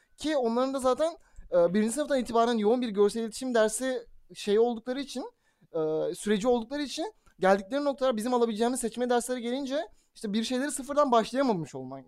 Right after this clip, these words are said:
ol-, olması gerekiyor. Yani senin o temeli işte, e, zorunlu derslerden almış olman gerekiyor.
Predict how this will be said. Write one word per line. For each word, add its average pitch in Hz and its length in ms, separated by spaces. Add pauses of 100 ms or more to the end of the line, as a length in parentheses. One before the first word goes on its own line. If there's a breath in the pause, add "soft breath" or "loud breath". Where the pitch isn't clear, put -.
(120)
ol-, 135 400
olması 156 340
gerekiyor. 139 320
Yani 185 220 (280 soft breath)
senin 220 200
o 247 100
temeli 247 440 (260)
işte, 208 380
e, 175 200
zorunlu 202 300
derslerden 247 340
almış 247 300
olman 240 240
gerekiyor. 208 440